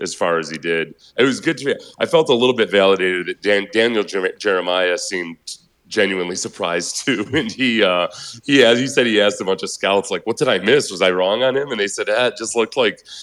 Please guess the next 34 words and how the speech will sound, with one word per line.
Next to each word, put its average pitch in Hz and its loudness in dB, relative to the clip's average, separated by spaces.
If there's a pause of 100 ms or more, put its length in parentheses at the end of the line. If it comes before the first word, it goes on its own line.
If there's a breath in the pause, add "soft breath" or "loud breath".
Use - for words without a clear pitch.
(180 loud breath)
teams 117 -4
kinda, 110 2 (480 loud breath)
teams 165 -4
kinda 175 0
knew 247 0
who 165 2
they 139 4
wanted." 127 2
And 110 -10
that, 110 0 (100)
that 117 -2 (180)
entire 123 -2
first 117 -4
round 101 -2 (380 loud breath)
seemed 113 -2
to 110 2
be 101 -2
kind 101 -2
of 92 0
a 92 2
crapshoot 98 0
in 98 -6
terms 95 -2
of 92 -2 (300 loud breath)
where 104 4
guys' 98 0
actual 98 -2
power 95 0
rankings 98 -2
were 98 0
with 95 -4
different 98 -4
teams. 101 -8
So, 101 2